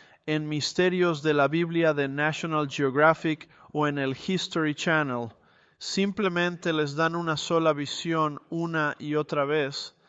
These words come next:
y quieren que crean que Moisés tomó toda su información del paganismo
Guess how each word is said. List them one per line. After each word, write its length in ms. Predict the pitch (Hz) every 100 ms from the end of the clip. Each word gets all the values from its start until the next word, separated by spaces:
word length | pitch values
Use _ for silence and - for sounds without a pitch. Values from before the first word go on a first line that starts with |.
| _ _ - _ -
y 120 | 151
quieren 340 | - 180 175
que 180 | 165 160
crean 360 | - 165 160 156
que 120 | 165
Moisés 600 | 151 143 139 165 160 -
tomó 260 | 160 147 147
toda 400 | - 175 165 147
su 180 | -
información 960 | 156 143 160 147 143 139 - 165 165 156
del 180 | 147 139
paganismo 840 | 147 139 143 170 156 147 135 127